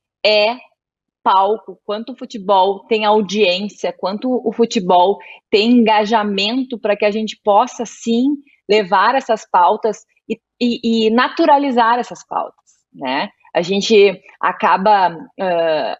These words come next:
conseguindo fazer com que, com que alguns temas que talvez não chegassem em algumas pessoas, cheguem, né? Mostra o quanto isso é importante. E acho que a, a, a crítica, a, a, a, a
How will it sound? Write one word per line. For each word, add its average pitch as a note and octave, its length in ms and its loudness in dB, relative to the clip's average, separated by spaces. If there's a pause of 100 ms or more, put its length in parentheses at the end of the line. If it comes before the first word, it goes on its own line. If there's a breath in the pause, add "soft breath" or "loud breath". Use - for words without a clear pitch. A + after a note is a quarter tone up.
(160)
conseguindo G#3 1080 2 (180)
fazer G3+ 300 2
com A#3 180 0
que, A3+ 140 -2 (100)
com A3+ 220 0 (280)
que A3+ 140 0
alguns G#3 420 2
temas A#3+ 320 2
que - 100 -12
talvez G#3+ 280 2
não A#3 140 0
chegassem A#3+ 760 0
em G#3 140 -4
algumas G3 320 0
pessoas, G#3 580 0 (240 soft breath)
cheguem, A#3 540 0 (320)
né? E3+ 140 0
Mostra G3+ 420 0
o - 40 -8
quanto B3+ 260 -2
isso B3+ 120 -4
é C4+ 80 2
importante. B3 920 0 (540 soft breath)
E D4 280 6
acho C#4+ 260 0
que E4 100 0
a, C#4 140 2 (160)
a, G3+ 300 0
a F#3+ 40 -6
crítica, A3+ 800 -2
a, D#3+ 440 4
a, D#3 300 -2
a, D3 440 -2 (240)
a D#3 180 0